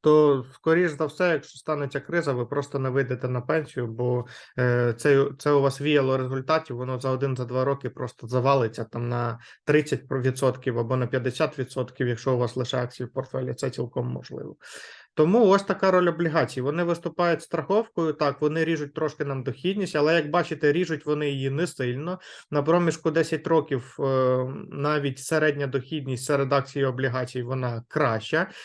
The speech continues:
ніж лише серед акцій. Е, ріжеться дохідність лише в максимальних і в мінімальних результатах, скорочується, м, скорочується розмах між цим віялом. Е, ви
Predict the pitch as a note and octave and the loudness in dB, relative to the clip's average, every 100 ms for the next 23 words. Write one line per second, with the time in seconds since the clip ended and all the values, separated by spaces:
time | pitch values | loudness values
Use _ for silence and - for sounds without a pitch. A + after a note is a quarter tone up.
0 | - - D#3 D#3 D3+ E3 D3+ D#3 C#3+ C#3 | -10 -2 -2 0 0 0 0 0 -2 -2
1 | C3+ C3 - C3+ - - C#3 C3 C3 C3 | -4 -4 -10 -10 -12 -20 -2 4 6 6
2 | C3 C#3 F3+ G#3+ G3 E3 D3 - G#3 D#3 | 6 4 6 4 2 2 0 2 0 2
3 | C#3 - D3 - E3+ C#3+ B2+ C3+ C3+ B2+ | -2 -2 -4 0 0 0 -2 -4 -2 -2
4 | B2+ B2+ C#3+ C#3+ D3 D3+ E3 C#3 - C3 | -4 -4 -6 -4 -4 0 0 -2 -6 -6
5 | C#3 C3 C3+ C#3 C3 B2+ C3+ C3 C3+ D3 | -4 -4 -2 -2 -2 -4 -2 -2 -2 -2
6 | E3 B2 - - - C#3+ E3 E3 C#3 B2 | 0 -2 -8 -10 0 2 2 0 -4 -2
7 | C#3 C3 - _ _ _ - C3 B2+ B2+ | -4 -4 -10 _ _ _ -8 -4 -4 -4
8 | - C#3+ D#3+ D#3+ C#3 C3 C3+ B2+ _ _ | 0 2 2 2 -2 0 -4 -4 _ _
9 | _ _ _ _ - - - D3 C#3 C3+ | _ _ _ _ -16 -14 0 2 4 4
10 | D3 C#3 - - C3+ B2+ - C#3+ B2+ B2+ | 2 2 -2 -6 -4 -2 -2 0 0 -4
11 | D3+ C#3+ C3+ B2+ A#2 A#2 B2+ C3 _ - | -10 -4 -2 -2 -2 -6 -10 -16 _ -20
12 | - - - - - - - - - _ | -20 -20 -20 -20 -20 -20 -20 -20 -20 _
13 | _ D#3 D3 C#3+ F3 | _ 4 4 6 4